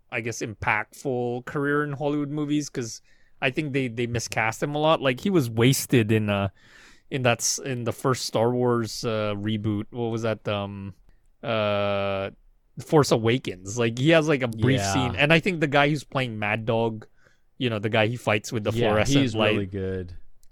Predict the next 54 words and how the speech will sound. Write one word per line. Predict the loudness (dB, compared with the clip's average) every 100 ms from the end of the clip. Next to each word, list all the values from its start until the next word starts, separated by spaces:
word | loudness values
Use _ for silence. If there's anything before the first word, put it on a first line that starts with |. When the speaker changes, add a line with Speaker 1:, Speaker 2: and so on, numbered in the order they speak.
| 4
Speaker 1:
Yeah, | 6 8
he's | 4 4
also | 6 6 6 0
in, | 0 -4 -8 -12
in | -10 -8
Force | -2 -2
Awakens. | 0 -4 -4 -10 0
They're, | 2
like, | 2 0 2
part | 0 2
of | -4
the | -4
same | -4 -6
team, | -6 -6 -4
but | -4 -4
it's | -2
like | -4 -2
they | -4
just | -4 -2
get | -4
eaten | -4 -8 -4 2
by | 4
that | 4 2 0
beast, | 0 0 -2 -4 -6
and | -6 -8
Speaker 2:
Yeah, | -6 -8 -8 -12 -10
that's | 4 4 4
Speaker 1:
that's |
Speaker 2:
not | 0
Speaker 1:
it. |
Speaker 2:
fun. | 0 0
Speaker 1:
It's | -4
like, | -6 -6
yeah, | 0 2 2 -2 -8 -2
and | 0
then | 2
Speaker 2:
Oh. | 2
Speaker 1:
he | 2
was | 2
also | 4 4 2 0
in, | 0
um, | 0 -2 -4
Stuber, | -6 0 2 6 8 8 2 _ -20 -20 _ 0
uh, | 4 6 4
which | 2 0
was | -4
kind | 0 0 0
of |
disappointing. | -2 -2 -2 0
He | 0
was | 0
the | -2
bad | 0 2 2 4
guy | 4